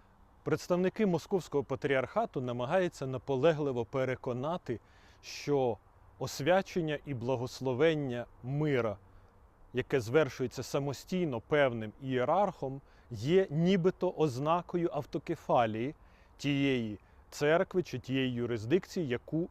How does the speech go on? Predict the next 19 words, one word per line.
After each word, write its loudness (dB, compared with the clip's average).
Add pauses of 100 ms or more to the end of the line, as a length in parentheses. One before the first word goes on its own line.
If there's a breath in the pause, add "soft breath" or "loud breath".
він -2
очолює. -10 (920)
І 6
навпаки, 2 (200)
якщо -2
якась 0
церква -2
отримує -4
миро 0 (220 soft breath)
від 0
іншої 2
церкви, 0 (240 soft breath)
це 0
нібито 0
є 2
ознакою -2 (220 soft breath)
і 0
юрисдикційної -2
залежності. -2